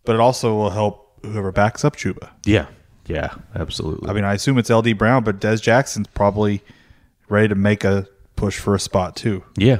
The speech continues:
Speaker 2: Oh, yeah, I definitely think so. And, uh, heard some good things about Micah Cooper as well.
Speaker 1: Yeah.
Speaker 2: So
Speaker 1: He, I mean, he had those flashes last year.
Speaker 2: Mm-hmm.
Speaker 1: Um,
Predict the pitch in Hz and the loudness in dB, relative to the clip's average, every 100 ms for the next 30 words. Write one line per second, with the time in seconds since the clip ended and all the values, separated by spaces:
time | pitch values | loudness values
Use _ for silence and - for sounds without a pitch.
0 | - _ - 85 78 76 78 78 - 82 | -2 _ -6 -4 -4 -6 -4 -2 -2 -4
1 | 80 80 - - 87 85 78 85 80 82 | -6 -6 -4 -2 0 0 0 0 0 -2
2 | - - - _ 101 90 85 82 85 82 | -6 -20 -20 _ -2 -2 -2 -2 -2 -4
3 | 82 82 80 82 82 - - 92 90 87 | -2 -2 -2 -2 -4 -8 -2 -2 -2 -8
4 | - 85 85 92 87 95 120 85 82 - | -4 -2 2 2 2 -2 -2 -2 -2 -8
5 | - 120 143 117 123 147 190 185 180 - | -6 0 0 0 -2 0 -2 -2 -4 0
6 | 165 180 160 143 185 - 107 98 95 107 | 0 0 0 0 0 -2 -4 0 2 2
7 | 180 - - 98 98 98 98 92 92 | 2 -2 -8 -2 2 4 4 2 -2